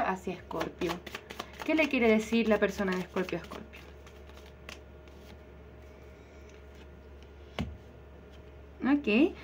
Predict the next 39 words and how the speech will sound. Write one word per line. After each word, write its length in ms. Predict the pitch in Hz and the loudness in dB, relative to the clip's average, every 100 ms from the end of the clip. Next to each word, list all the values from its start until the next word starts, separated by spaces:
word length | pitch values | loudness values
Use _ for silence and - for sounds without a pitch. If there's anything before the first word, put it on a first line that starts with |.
| - | 0
dice, 320 | 247 285 349 - | 4 6 4 6
"Tú 220 | 320 349 | 10 12
has 160 | 339 320 | 10 10
ven-, 280 | 294 269 - | 8 6 6
eh, 240 | 240 226 | 4 4
te 80 | - | 4
has 120 | 262 | 6
acercado 600 | 302 311 311 285 269 277 | 6 4 2 8 8 8
mucho 320 | 294 277 - 269 | 6 4 2 4
más 240 | 247 233 | 4 6
a 60 | 226 | 8
mí 180 | 262 | 8
que 140 | 285 226 | 6 6
cualquier 360 | 220 190 240 | 6 6 4
otra 200 | 233 226 | 4 4
persona 540 | 196 170 - 277 302 320 - - - - | 2 0 2 4 4 2 -6 -14 -8 8
y 120 | 269 | 10
me 160 | 277 269 | 12 12
hablas 400 | 330 330 269 220 | 12 10 6 2
a 100 | 196 | 2
través 300 | 180 185 180 | 2 4 4
de 60 | |
la 100 | 175 | 4
música. 540 | 185 185 - 226 320 392 - - - - - - - - | 4 2 0 0 2 0 -6 -20 -20 -18 -18 -12 0 10
No 300 | 254 269 - | 12 12 10
puedo 260 | 262 262 | 10 10
dejar 340 | 240 226 233 220 | 8 8 8 8
de 100 | 220 | 8
pensar 340 | 202 190 190 | 6 4 4
en 180 | 185 170 | 4 6
ti 260 | 220 359 - - - - - - - - - - - - - - | 8 6 4 -14 -20 -18 -18 -16 -16 -14 -10 -10 -12 -18 -18 -2
y 120 | - 247 | 6 6
estoy 260 | 220 277 | 8 8
esperando 480 | 349 - 262 269 311 | 8 6 8 10 10
una 160 | 330 302 | 10 8
señal 440 | 247 208 220 262 | 6 6 8 8
de 120 | 233 | 6
ti", 180 | 214 190 | 6 6
¿no? 220 | 185 302 | 8 8